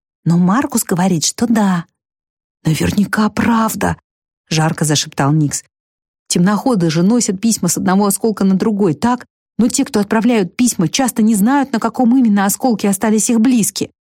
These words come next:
Не думаю, что темноходы ходят по всем осколкам подряд и ищут. Наверняка они идут к этому картографу,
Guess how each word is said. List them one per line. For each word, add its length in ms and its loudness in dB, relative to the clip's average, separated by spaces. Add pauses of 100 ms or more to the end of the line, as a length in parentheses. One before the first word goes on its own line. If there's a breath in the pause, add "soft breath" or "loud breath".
(120)
Не 100 2
думаю, 360 2
что 140 -6
темноходы 500 0
ходят 340 -2
по 100 0
всем 220 0
осколкам 420 0
подряд 460 0
и 80 2
ищут. 580 -2 (340)
Наверняка 560 2
они 220 2
идут 220 0
к 100 -2
этому 240 2
картографу, 720 0